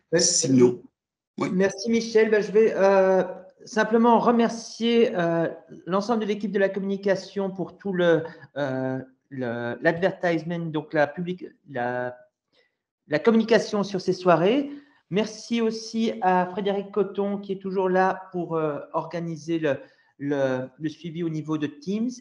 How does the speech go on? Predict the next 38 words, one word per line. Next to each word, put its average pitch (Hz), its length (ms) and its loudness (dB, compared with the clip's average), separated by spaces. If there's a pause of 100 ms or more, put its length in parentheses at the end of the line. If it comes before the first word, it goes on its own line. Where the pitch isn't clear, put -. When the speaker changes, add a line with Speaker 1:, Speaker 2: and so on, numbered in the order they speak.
Speaker 1:
Et 185 160 0
je 180 120 -4
dirais 185 440 -4
que 196 80 -4
dans 175 200 0
la 160 400 -2 (400)
conversation, 208 720 -4
dans 196 120 -4
le 165 160 -6
chat, 208 340 -4 (480)
euh, 147 140 -2
Maud 196 240 -2
Resselhuys 190 560 -4 (100)
a 160 240 -6
mis 180 200 -6
le 180 140 2
lien 175 580 -4
pour 180 120 -10
que 185 100 -8
vous 170 120 -8
puissiez 185 720 -6
avoir 160 440 -4
les, 143 220 -8 (160)
vos 135 220 -12
points 165 680 -6
d'accréditation 151 760 -10
inami 151 420 -6 (220)
si - 300 -8
vous 143 260 -8
en 139 100 -6
avez 135 200 -2
besoin. 127 440 -2 (480)
Et 151 80 -2
je 147 140 -2
vais, 143 320 0
euh, 123 240 -2
partager 151 720 -4
ton, 139 320 -8